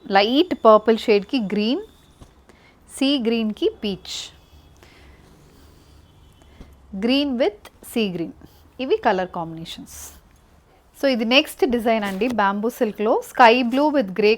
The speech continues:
కలర్‌లో వచ్చిన గోల్డ్ జరీ వన్ బ్యాంబూ సిల్క్ సారీ. బాడీ మొత్తం పోల్కా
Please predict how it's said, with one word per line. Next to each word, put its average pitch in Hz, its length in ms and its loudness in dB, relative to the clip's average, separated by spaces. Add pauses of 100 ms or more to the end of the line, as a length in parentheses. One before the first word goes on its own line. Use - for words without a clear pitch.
కలర్‌లో 208 360 -2
వచ్చిన 202 220 -8 (300)
గోల్డ్ 277 400 6
జరీ 214 220 2 (100)
వన్ 269 140 -6 (100)
బ్యాంబూ 185 320 -2
సిల్క్ 180 240 -10
సారీ. 165 240 -10 (160)
బాడీ 226 320 6
మొత్తం 240 300 -2 (140)
పోల్కా 220 320 -2